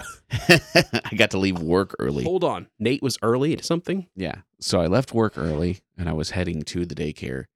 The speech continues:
Speaker 1: And I was doing, like, it's a fifty-five, uh, Highway nine going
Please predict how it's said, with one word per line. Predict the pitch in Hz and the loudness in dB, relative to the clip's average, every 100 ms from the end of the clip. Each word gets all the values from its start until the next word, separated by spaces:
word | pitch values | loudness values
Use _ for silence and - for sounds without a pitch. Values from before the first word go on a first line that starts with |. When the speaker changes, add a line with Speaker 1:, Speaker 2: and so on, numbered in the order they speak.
| _ _ _ _ _ _ _ _ _ _ - | _ _ _ _ _ _ _ _ _ _ -4
Speaker 1:
And | 175 185 | 0 2
I | 185 | 4
was | 156 107 | 2 4
doing, | 104 98 92 | 4 4 4
like, | 87 76 80 - - _ _ _ _ _ _ _ _ _ _ _ _ | 2 2 -2 -8 -20 _ _ _ _ _ _ _ _ _ _ _ _
it's | 127 110 | -2 -2
a | |
fifty-five, | 90 104 - 85 85 87 90 - | 0 0 0 -2 0 0 -2 -8
uh, | 92 85 - | -6 -6 -6
Highway | - 87 82 85 | -4 -2 0 0
nine | 80 80 82 | 0 -2 0
going | 78 78 90 | -2 -4 -8